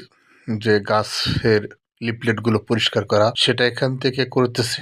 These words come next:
আমার সঙ্গে দেখা এবং কথা হয়েছে। সাথে আছে বন বিভাগ, এই যে উপজেলা গেটের সামনে কাকা সব এই যে গাছ থেকে পোস্টারগুলো বা লিফলেটগুলো নামাচ্ছে, সেটা আপনাদের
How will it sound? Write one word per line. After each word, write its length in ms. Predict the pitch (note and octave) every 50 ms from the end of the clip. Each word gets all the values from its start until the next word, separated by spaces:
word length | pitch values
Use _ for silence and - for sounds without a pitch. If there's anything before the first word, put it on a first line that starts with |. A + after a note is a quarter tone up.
| - - - - -
আমার 260 | G#2 G#2 G#2+ A2 G#2+ - -
সঙ্গে 300 | - A2+ G#2+ G#2 G2+ G#2 G2+ F#2+ F#2+
দেখা 320 | G#2 G#2 - - - A2+ G#2+ G#2
এবং 140 | G2 G#2 G2+ G2+ G2+ -
কথা 180 | G2+ - - A#2
হয়েছে। 280 | A2+ A#2+ A#2 A#2 - E3+ F3 - - - - - - - - - - - -
সাথে 400 | - - - D#3+ E3 E3+ E3 E3+ D#3
আছে 320 | D3 C#3+ C#3 - - D3+ C#3+ C#3+ C#3 - - B2
বন 180 | B2+ C3 C3 B2 B2 A#2+ A#2 A#2 A#2+ A2+
বিভাগ, 360 | A#2+ A#2 G#2+ G#2+ - B2+ A#2+ A#2+ A#2+ - - - - _ _ _
এই 120 | - A#2+ A2
যে 160 | A2+ - C3 D#3 - - -
উপজেলা 440 | A#2 A2+ A2+ - A2+ A2+ G#2+ A2 A2
গেটের 360 | G#2 G#2+ - A2 - A#2+ G#2+ - -
সামনে 260 | A#2 G#2+ G#2+ G#2+ C3 D#3+ - - _ _ _ _ _ _ _ -
কাকা 240 | A2+ A2 - A2+ G2+
সব 200 | - - A2 G#2 - - -
এই 100 | G2+ G2+
যে 80 | - - - -
গাছ 160 | A2 G#2 G2+ - - -
থেকে 280 | - A2 - - G#2+ G#2 G2 F#2+ F#2 - - - - - _
পোস্টারগুলো 640 | - A2+ - - - - A2 G#2 G#2 A2+ A2 G#2+ G#2 G#2
বা 140 | G2+ G#2 G#2 G2+ G#2
লিফলেটগুলো 580 | G#2 G2+ - - G#2+ G#2 F#2 - - G#2+ G#2+ G#2 G2+ - - -
নামাচ্ছে, 500 | G#2 G2 G2 G#2 A2 A2 - - - E3+ F3+ F3+ F3+ _ _ _ _ _ _ _ _ _ _ _ _ _ - -
সেটা 260 | - - C#3+ C#3 - C3+
আপনাদের 440 | C3 - C3+ B2+ B2 C3 B2 B2